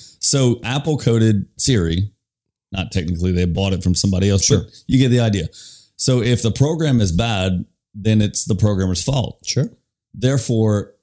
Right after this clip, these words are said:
Speaker 1: if we are judged and punished accordingly or rewarded accordingly, either way, then it would be on the basis that we chose to do it, not because God made us.
Speaker 2: Yeah, exactly.
Speaker 1: Right.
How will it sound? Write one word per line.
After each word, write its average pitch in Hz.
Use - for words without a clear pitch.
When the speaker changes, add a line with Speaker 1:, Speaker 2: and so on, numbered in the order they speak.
Speaker 1:
if 110
we 113
are 143
judged 101
and 98
punished 123
accordingly 101
or 107
rewarded 107
accordingly, 87
either 90
way, 101
then 113
it 113
would 110
be 113
on 107
the 98
basis 104
that 95
we 92
chose 113
to -
do 110
it, 82
not 101
because 98
God 95
made 98
us. -
Speaker 2:
Yeah, 110
exactly. 98
Speaker 1:
Right. -